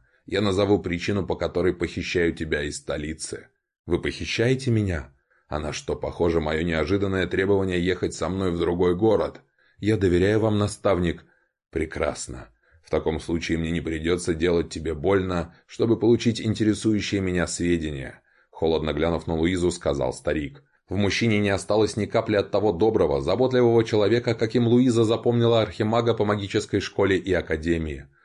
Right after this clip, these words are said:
«Архимаг Пентакил!» Почему-то, почувствовав болезненный укол в самое сердце, воскликнула Магесса. На глаза выступили слезы. «Умоляю, не ной! Я терпеть не могу все эти сопли», зло бросил старик и отвернулся к окну.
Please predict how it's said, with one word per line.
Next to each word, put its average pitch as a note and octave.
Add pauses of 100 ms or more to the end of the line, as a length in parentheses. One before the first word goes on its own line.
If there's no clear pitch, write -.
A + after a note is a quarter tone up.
(200)
«Архимаг B2+
Пентакил!» A#2 (340)
Почему-то, F2
почувствовав F2
болезненный F#2+
укол F#2
в -
самое G2
сердце, A2
воскликнула F#2+
Магесса. E2+ (240)
На F#2+
глаза F2
выступили D#2
слезы. D2 (280)
«Умоляю, E2+
не F#2
ной! F#2 (260)
Я F#2
терпеть F#2
не F2
могу D#2+
все D#2+
эти D#2
сопли», D2 (340)
зло F2
бросил D#2+
старик G2+
и G#2+
отвернулся F#2+
к C#2+
окну. D#2